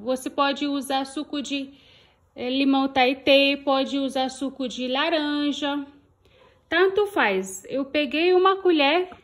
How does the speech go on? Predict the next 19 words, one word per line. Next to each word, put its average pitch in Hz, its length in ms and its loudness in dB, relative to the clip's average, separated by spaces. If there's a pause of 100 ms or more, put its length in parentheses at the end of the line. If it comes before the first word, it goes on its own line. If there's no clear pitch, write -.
(120)
de 311 240 0
chá. 196 360 -4 (920)
E 269 120 0
agora, 269 600 0 (1040)
vou 277 160 -4
colocar 277 580 -2
uma 349 300 2
colher 285 640 0 (320)
de 240 200 -4
glicerina. 269 920 2 (3250)
E 302 380 0 (800)
vou 285 220 -2
usar 294 240 -2
uma 370 260 2
colher 285 400 2
de 262 240 -4
gel 277 320 0
de 294 140 -4
babosa. 208 680 0